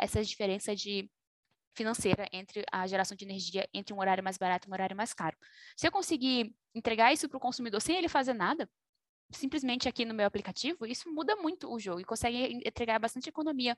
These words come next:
principalmente pros co-, pros pequenos empreendedores, que são os que mais geram emprego no Brasil e que são os mais baqueados quando tem esse tipo de problema, como a gente tá passando agora com a crise da pandemia, por exemplo.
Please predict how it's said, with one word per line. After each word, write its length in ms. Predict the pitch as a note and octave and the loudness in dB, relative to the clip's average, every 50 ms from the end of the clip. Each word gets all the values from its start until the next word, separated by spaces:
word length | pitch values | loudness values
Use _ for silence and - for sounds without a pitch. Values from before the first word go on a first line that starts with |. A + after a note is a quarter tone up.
| - - - - - - - _ | -4 -16 -20 -20 -20 -20 0 _
principalmente 680 | C#4+ F4+ - - - G#4 F4+ D4 D4 D#4+ G4 - - | 4 4 4 4 0 2 2 4 2 2 2 0 -4
pros 240 | C#4 - D4+ - - | -4 -4 -4 -4 -4
co-, 100 | - - | -4 -8
pros 200 | - - D#4 - | -6 -6 -8 -6
pequenos 320 | - E4 E4 D#4+ D#4 D#4 | -2 0 2 2 4 4
empreendedores, 640 | D#4+ D4+ D4 D#4 D4+ D4 D#4 B3+ C4 A#3 G3+ G3 - - | 4 2 2 2 0 0 2 2 2 2 4 2 -2 -2
que 80 | - | -6
são 320 | - - - A3+ A#3+ C#4+ - - _ _ _ _ | -6 -2 0 0 0 0 -2 -6 _ _ _ _
os 160 | A3 A3+ - | -4 -4 -4
que 140 | - A#3+ A#3 | -2 -4 2
mais 240 | A3+ G#3+ G3 A#3 C4 | 6 6 6 8 8
geram 180 | C#4+ C#4 C#4 | 6 4 4
emprego 360 | C4+ C4 - A3 A3 A3 A3 | 4 2 2 2 0 0 0
no 120 | G#3+ G#3+ G#3 | -2 -2 0
Brasil 460 | G3+ G3 F#3 F#3 F3 F#3 A3 D4 - _ _ _ _ _ _ _ _ _ _ _ _ _ | 2 4 4 4 4 2 2 2 0 _ _ _ _ _ _ _ _ _ _ _ _ _
e 100 | B3 C4+ | -2 2
que 120 | - E4 | 2 2
são 200 | - - C#4+ C#4+ - | 4 4 4 4 4
os 180 | - D4 C#4+ - | 0 -2 0 2
mais 540 | C4+ C4 B3+ B3+ C#4 D#4+ F4+ - - - - - - - - _ _ _ _ _ _ _ _ _ _ - | 6 8 8 10 10 8 6 4 0 -2 -6 -16 -20 -20 -20 _ _ _ _ _ _ _ _ _ _ 4
baqueados 680 | G#3 C4 D4+ - - F#4+ D#4+ C#4+ D4+ D4+ B3 B3+ - | 6 6 6 6 8 8 10 10 10 10 6 2 -2
quando 180 | - A#3+ A#3+ A3+ | -2 -4 -4 -2
tem 140 | - A#3 A#3 | 0 0 0
esse 140 | A#3 - | 0 -2
tipo 200 | - - B3+ - | -4 -6 -4 -2
de 120 | B3 A3+ A#3+ | -2 -2 0
problema, 440 | - - B3+ B3+ C4 C4+ B3 A3 G#3+ _ | 0 2 6 6 6 6 4 2 2 _
como 200 | - A3+ A3 G#3+ | -2 0 2 4
a 160 | G3+ - G3 | 4 4 4
gente 240 | G#3 G3+ G3+ - - | 2 -2 -4 -6 2
tá 280 | - G#3 G3 F#3+ F#3 | 4 6 6 6 6
passando 340 | - - G3 G3 - G3+ G3 | 4 2 2 2 2 -2 -2
agora 240 | G3 G3 G3 F3+ F#3 | 0 2 2 0 2
com 80 | - F#3 | -2 -6
a 60 | F3 | -8
crise 280 | - - - F#3+ - | -4 -4 -4 -4 0
da 80 | F#3 F#3+ | 0 0
pandemia, 520 | - G3 G3 F#3+ G#3+ A3 G#3 F#3 F3+ F3 | 2 2 0 0 -2 -2 -2 -2 -2 -2
por 180 | - - F3 E3 | -2 -2 -4 -2
exemplo. 400 | E3+ E3 D#3 D#3+ D#3 D#3 - - | -2 -2 -2 -4 -6 -6 -8 -16